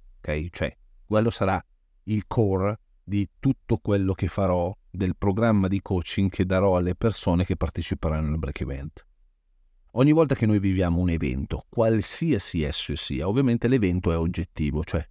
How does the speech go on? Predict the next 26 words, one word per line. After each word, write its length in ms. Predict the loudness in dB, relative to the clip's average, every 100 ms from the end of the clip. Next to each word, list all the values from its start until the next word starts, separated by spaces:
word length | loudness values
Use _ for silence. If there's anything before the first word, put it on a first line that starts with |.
| -16
quello 340 | _ 0 2 0
che 180 | -2 -4
ci 180 | -6
capita 460 | -2 0 0 -4 -4
nella 280 | 0 0 0
nostra 360 | 0 0 -2
vita 340 | 0 -2 -2 -4 -4
è 160 | -8 -4
quello, 460 | 2 2 2 -6 -14 _
quindi 220 | -14 -14 -6
c'è 180 | -4 -2
quel 220 | -2 -2
contenuto, 640 | 0 0 2 2 0 -2
c'è 220 | -2 -2
quell'evento. 680 | 0 -2 -2 -4 -6 -8 -12 _ _ _ _ _ _ _ _ _ _ _ _ _ _ _
Inevitabilmente 1040 | 4 6 4 2 2 4 4 2 2 -2 -2 _ _
questo 500 | -2 2 2 0 0
evento, 640 | 2 2 0 -2 -2 -2 -2
quindi 220 | -2 -2
senza 360 | 0 0 0
che 160 | -4 0
noi 180 | 0 0
ce 160 | 0
ne 140 | -2 0
rendiamo 400 | -2 -2 -2 -2
conto, 560 | -2 -6 -2 0 0